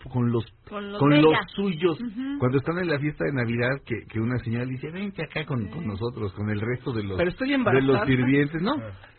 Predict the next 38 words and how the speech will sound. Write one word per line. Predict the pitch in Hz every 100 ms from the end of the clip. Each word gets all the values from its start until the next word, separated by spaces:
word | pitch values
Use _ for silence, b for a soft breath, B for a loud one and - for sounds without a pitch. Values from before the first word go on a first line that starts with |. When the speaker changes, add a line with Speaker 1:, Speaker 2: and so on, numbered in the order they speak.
| -
Speaker 1:
Que | 147
no, | 135
eh, | 139 131 120
con | 131 131
el | 131
resto | 156 175
de | 131
los | 113
sirvientes, | 107 110 120 131 175 143
no, | 156 147
no | 117 127
dice, | 117 107
pero | 104 92 -
no | 110 107 107
Speaker 3:
No, |
Speaker 1:
dice | 110
Speaker 3:
no |
dice, | 107 135
Speaker 1:
eso. |
Speaker 3:
"Pero | 220
estoy | - 214
embarazada", | 214 175 160 175
pero | 175 143
la | 143
otra | 151 160
que | 127
quiere | 151 156
dar | 156 151
pulque, | 170 156 156
la | 131
otra | 147
no | 151
quiere | 147 147
Speaker 2:
Ah. | 127
Speaker 3:
porque | -
tiene | 127 139
la, | 139 135
está | 123 -